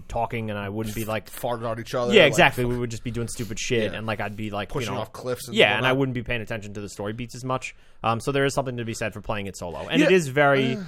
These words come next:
Speaker 2: yeah.
Speaker 1: it's, it's, it's not as crushingly hard as the Souls games.
Speaker 2: Especially
Speaker 1: You
Speaker 2: when you have your buddy with you.
Speaker 1: Well, yeah, if you have a companion, like, there was a boss that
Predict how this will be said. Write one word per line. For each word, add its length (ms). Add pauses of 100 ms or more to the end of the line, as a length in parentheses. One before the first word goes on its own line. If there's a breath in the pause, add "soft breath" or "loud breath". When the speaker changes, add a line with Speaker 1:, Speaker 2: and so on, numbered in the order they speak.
(160)
Speaker 2:
yeah. 280 (100)
Speaker 1:
it's, 480
it's, 180 (220)
it's 180
not 260
as 140
crushingly 600
hard 260
as 280
the 100
Souls 320
games. 520
Speaker 2:
Especially 220
Speaker 1:
You 60
Speaker 2:
when 120
you 80
have 120
your 80
buddy 220
with 180
you. 60
Speaker 1:
Well, 120
yeah, 160
if 100
you 60
have 100
a 60
companion, 800
like, 180
there 200
was 160
a 40
boss 380
that 240